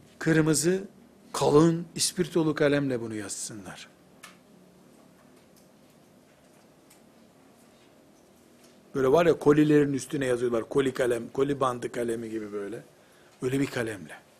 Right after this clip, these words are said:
Ama zihnimize, kağıda yazık olmasın. Ashab-ı kirama hakaret,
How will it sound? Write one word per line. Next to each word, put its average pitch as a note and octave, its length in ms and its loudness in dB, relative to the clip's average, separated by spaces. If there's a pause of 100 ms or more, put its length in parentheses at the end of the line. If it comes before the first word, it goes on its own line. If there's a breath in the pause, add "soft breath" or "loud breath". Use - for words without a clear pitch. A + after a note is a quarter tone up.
(760)
Ama A#3+ 200 8
zihnimize, F#3+ 720 4
kağıda D#3+ 260 6
yazık D3 320 4
olmasın. F#2 420 -6 (3750 soft breath)
Ashab-ı C4+ 480 10
kirama A#3+ 580 6 (160)
hakaret, G3+ 800 8